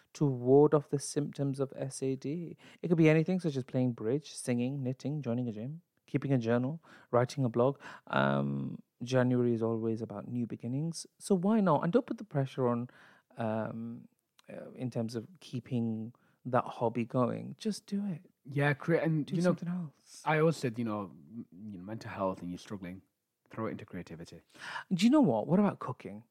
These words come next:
Speaker 1: That's a
Speaker 2: That's
Speaker 1: great
Speaker 2: creative
Speaker 1: hobby.
Speaker 2: as well.
Speaker 1: Yeah. You, well, but how about you take these recipes and you think to yourself, "Do you know what? I'm eating too much fried food right now, and I'm te-, eating too much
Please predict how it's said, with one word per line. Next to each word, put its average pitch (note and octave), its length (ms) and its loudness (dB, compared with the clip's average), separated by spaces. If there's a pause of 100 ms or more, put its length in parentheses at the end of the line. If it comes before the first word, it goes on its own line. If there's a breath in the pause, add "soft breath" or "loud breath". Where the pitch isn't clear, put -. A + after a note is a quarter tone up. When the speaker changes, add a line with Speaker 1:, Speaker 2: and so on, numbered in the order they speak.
(120)
Speaker 1:
That's F#3 200 -2
a - 20 -2
Speaker 2:
That's C3 60 -8
Speaker 1:
great A2+ 160 4
Speaker 2:
creative G#2+ 300 0
Speaker 1:
hobby. A2 40 -2
Speaker 2:
as A2+ 80 -8
well. E3 300 -6
Speaker 1:
Yeah. A3 220 2 (100)
You, G3 160 0
well, G#3 240 4
but G3+ 160 -6
how G#3 180 4
about E3 220 2
you C3+ 120 -6
take - 200 -8
these F3 220 -4
recipes A#2+ 480 -10 (360 loud breath)
and B2 120 0
you B2 60 0
think C3 200 -4
to B2+ 80 -2
yourself, G#2+ 240 -6
"Do - 100 -6
you F#3 40 0
know F3+ 80 0
what? G2 220 -4 (400 loud breath)
I'm D3 260 0
eating B2 280 -8
too - 180 -8
much - 380 -8 (340)
fried A#2 400 0
food A2 340 -6
right G#2 160 -6
now, G#2 240 -10
and A2+ 80 -10
I'm G#2+ 100 -12
te-, A2 360 -12
eating A2+ 320 -10
too - 180 -10
much B2 220 -4